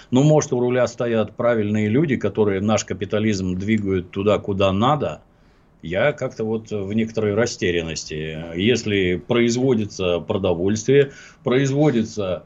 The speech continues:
вооружение, это на данный момент и то, и другое, главнее нет. Ну, производится, да, производится. И что?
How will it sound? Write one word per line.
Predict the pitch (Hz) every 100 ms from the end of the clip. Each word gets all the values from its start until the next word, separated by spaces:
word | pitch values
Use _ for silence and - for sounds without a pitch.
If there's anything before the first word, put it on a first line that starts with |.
| -
вооружение, | 104 139 151 131 127 101 95 101 113 117 101
это | 90 92
на | 98 98
данный | 98 90 87
момент | 95 95 82 92
и |
то, | 90 95
и |
другое, | 87 92 110 120 95
главнее | 87 92 92 98 95 87 90
нет. | 95 82 76
Ну, | 90 87 87 80
производится, | 73 92 85 95 147 117 - 71
да, | 73 85 101 117
производится. | 92 87 76 76 87 92 90 78
И | 95 117 123 143 135
что? | - - 101 85 92 127